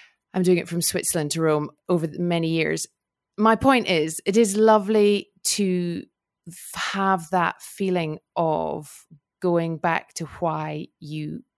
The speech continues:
loved it in the first place after my very long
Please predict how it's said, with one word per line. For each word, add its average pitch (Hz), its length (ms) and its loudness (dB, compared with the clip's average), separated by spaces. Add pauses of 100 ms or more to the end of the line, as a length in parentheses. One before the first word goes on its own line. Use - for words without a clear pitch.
(140)
loved 156 320 -6
it - 120 -10
in 156 120 -10
the 160 80 -12
first - 320 -12
place - 400 -12 (340)
after 170 240 -4
my 151 180 -6
very 143 600 -2
long 143 340 -6